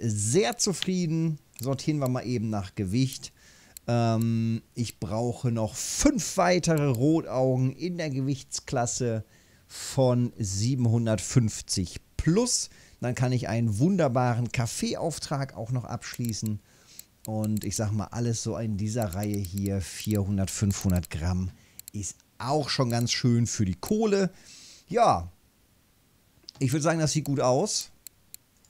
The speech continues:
Nach, äh, Fangzeit, fünfzehn Minuten, siebzehn Fische, ist also eine gute Frequenz. Da geht aber auch noch ein bisschen mehr. Ähm, in den ersten Minuten war's natürlich noch ein bisschen mau.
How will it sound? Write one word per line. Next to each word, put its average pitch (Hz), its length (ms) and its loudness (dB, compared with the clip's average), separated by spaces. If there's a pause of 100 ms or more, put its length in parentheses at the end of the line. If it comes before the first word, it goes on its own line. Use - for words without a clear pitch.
(420)
Nach, 123 500 0
äh, 120 300 0
Fangzeit, 143 1040 -2
fünfzehn - 500 -4
Minuten, 147 640 0
siebzehn 131 540 -2
Fische, 185 480 -2 (280)
ist 151 260 -2
also 147 460 0
eine 135 200 0
gute 135 260 0
Frequenz. 147 600 -2
Da 131 160 -2
geht 131 340 -2
aber 135 240 -2
auch 120 240 -2
noch 110 160 2
ein 107 140 2
bisschen 98 320 0
mehr. 127 340 -2 (640)
Ähm, 123 480 0
in 123 120 -6
den 120 120 -2
ersten 131 320 -4
Minuten 123 540 0
war's 113 240 -2
natürlich 117 320 -2
noch 110 120 -2
ein 107 180 -2
bisschen 107 520 -2
mau. 196 380 0